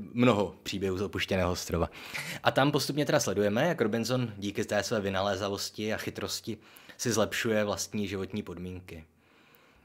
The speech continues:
No, že <clears throat> dokáže si vyrobit star-, stále lepší jídlo a bydlení, sežene si kamaráda, jo, černocha jménem Pátek,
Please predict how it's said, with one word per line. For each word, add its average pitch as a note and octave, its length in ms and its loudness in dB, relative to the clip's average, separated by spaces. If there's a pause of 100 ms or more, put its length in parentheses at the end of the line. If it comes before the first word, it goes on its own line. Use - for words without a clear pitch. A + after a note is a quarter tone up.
(120)
No, F2 180 -10
že F#2 380 -4 (220)
<clears throat> A2 220 -2
dokáže G#2 320 2
si G#2+ 140 0
vyrobit G2 380 0
star-, F#2+ 420 0
stále G2 420 2
lepší G2+ 340 0
jídlo G#2 540 2
a G2 40 -4
bydlení, G#2 720 0 (360)
sežene G2 360 0
si F#2+ 200 0
kamaráda, G2 720 2 (300)
jo, F#2 80 -4
černocha F#2+ 520 0
jménem F#2 320 -2
Pátek, F2+ 640 -2